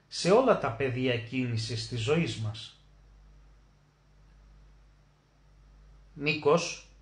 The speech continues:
Σβορώνος. Είναι γνωστό, δεν χρειάζεται να τονιστεί, ότι από όλους τους επιστημονικούς κλάδους η ιστορία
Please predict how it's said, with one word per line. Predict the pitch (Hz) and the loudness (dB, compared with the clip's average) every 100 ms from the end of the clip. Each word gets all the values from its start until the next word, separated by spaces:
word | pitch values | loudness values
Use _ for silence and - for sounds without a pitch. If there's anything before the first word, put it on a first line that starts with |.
| - - - | -20 -20 -12
Σβορώνος. | 120 120 131 143 143 135 110 110 - - - - - - _ _ _ _ _ _ - - - - - - - | -6 -2 2 4 4 4 0 -2 -4 -16 -20 -20 -20 -20 _ _ _ _ _ _ -20 -20 -20 -20 -20 -20 0
Είναι | 156 196 202 | 2 4 2
γνωστό, | 180 175 175 - - 160 110 - - - _ _ _ _ - | 2 2 0 -2 0 0 0 -10 -20 -20 _ _ _ _ -4
δεν | 127 165 | 2 4
χρειάζεται | 165 143 127 120 - 123 | 4 2 2 0 -6 -6
να | 123 117 | -4 -4
τονιστεί, | 127 120 113 - 123 113 113 - - - - - _ _ | -4 -4 -4 -6 -6 -6 -6 -12 -20 -20 -20 -20 _ _
ότι | - 143 143 139 | 0 0 0 -2
από | 120 - | 0 6
όλους | 214 202 139 - | 8 8 0 -6
τους | 123 - | -6 -6
επιστημονικούς | 127 113 - 131 123 123 - - - | -8 -10 -8 -6 -6 -8 -10 -12 -4
κλάδους | 147 143 143 113 117 113 - - - - - - | 2 4 4 2 -2 -6 -10 -18 -20 -20 -20 -12
η | 160 147 143 | -8 -4 -4
ιστορία | 123 - 143 139 233 165 117 - | -4 2 2 4 2 2 0 -4